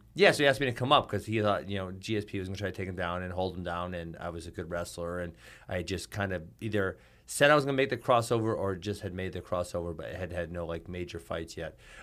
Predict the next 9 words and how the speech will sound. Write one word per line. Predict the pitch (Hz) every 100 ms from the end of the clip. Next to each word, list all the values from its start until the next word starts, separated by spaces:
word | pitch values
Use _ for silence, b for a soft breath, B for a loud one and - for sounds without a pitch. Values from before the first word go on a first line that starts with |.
| b
Um, | 139 151 151 139 127 - _ _ - -
no, | 147
it |
was | 202 170
awesome. | 131 156
I | 127
really | 117 131 143
loved, | 120 131 131 123 120
uh, | 117 113 110 107 101